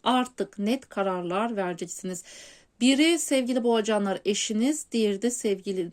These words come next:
sevgiliniz ve sevdiğiniz kişi. Aranızdan biriniz için söylüyorum. Herkes aynı değildir.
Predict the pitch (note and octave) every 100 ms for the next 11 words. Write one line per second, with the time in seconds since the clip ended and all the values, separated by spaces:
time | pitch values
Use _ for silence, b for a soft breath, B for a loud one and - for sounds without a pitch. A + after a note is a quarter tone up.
0 | - - G3+ F3+ F#3 A3 A#3+ G3+ - G3
1 | F3+ F#3+ G#3+ - A#3+ - - - G3+ G3
2 | F#3 G3 F#3+ F#3 F#3+ F#3+ G3 - B3 A#3
3 | A#3+ A#3 B3 A#3 G#3+ G3+ G3+ F3 - G3
4 | F#3+ E3+ E3 G#3 A#3 B3 A3+ B3